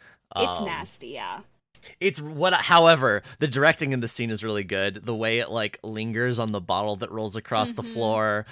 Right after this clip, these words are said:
Speaker 2: the way he's, like, doing the dishes, the way he puts the fork in the dishwasher and it's sticking straight up and
Speaker 3: The
Speaker 2: it's, like,
Speaker 3: drainer.
Speaker 2: looming there in the corner of the frame. Uh,
Speaker 3: Yeah.
Speaker 2: right, sorry, yeah,
Speaker 1: Literally,
Speaker 2: in,
Speaker 1: I'm like, "Has this guy
Speaker 2: in the
Speaker 1: never loaded a dishwasher in his life?" That's, like, rule number one. Put the pointy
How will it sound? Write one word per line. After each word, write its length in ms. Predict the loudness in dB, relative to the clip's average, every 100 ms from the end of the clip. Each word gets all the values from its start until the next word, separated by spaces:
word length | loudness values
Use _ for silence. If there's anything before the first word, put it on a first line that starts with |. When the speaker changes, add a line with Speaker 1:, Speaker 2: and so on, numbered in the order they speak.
| -12 -4
Speaker 2:
the 100 | -2
way 220 | 2 0
he's, 260 | 0 -2 -2
like, 220 | -2 -2
doing 220 | -2 0
the 60 | -2
dishes, 400 | -2 -2 -2 -2
the 100 | -4
way 120 | -4
he 160 | -8
puts 360 | -12 -4 -4 -2
the 120 | -4
fork 400 | -4 -4 -4 -4
in 180 | -8 -6
the 80 | -6
dishwasher 600 | -6 -4 2 2 4 2
and 140 | 0
it's 160 | -2 -4
sticking 400 | -4 -4 -2 -4
straight 400 | -4 -2 0 2
up 260 | 2 0 -6 -14 -4
and 80 | -4
Speaker 3:
The 20 |
Speaker 2:
it's, 80 | 0
like, 140 | 0 0
Speaker 3:
drainer. 200 | -2 -2
Speaker 2:
looming 480 | 0 2 2 2
there 400 | 4 6 6 6
in 220 | 4 2 0
the 80 |
corner 320 | -2 -2 0 0
of 120 | -2
the 80 | -8
frame. 720 | -4 -2 0 -2 -4 -6 -10 _ _ _ _ -2
Uh, 160 | 0 4
Speaker 3:
Yeah. 20 |
Speaker 2:
right, 220 | 4 2
sorry, 240 | 2 0 2
yeah, 80 | 0
Speaker 1:
Literally, 160 | 0
Speaker 2:
in, 80 | 4
Speaker 1:
I'm 200 | 6 6
like, 200 | 4 2
"Has 200 | 0 -2
this 180 | -4 -4
guy 140 | -2 0
Speaker 2:
in 80 |
the 40 | 2
Speaker 1:
never 280 | 2 0 -2
loaded 340 | -2 -2 -4
a 80 | -4
dishwasher 580 | -8 -10 -8 -8 -8 -10
in 280 | -8 -6 -6
his 240 | -8 -8
life?" 320 | -8 -8 -6
That's, 260 | -6 -4 -2
like, 180 | -4 -4
rule 360 | -4 -2 0
number 320 | -2 -4 -6
one. 300 | -4 -4 -4 -4
Put 260 | -6 -4
the 140 | -8 -6
pointy 320 | 0 2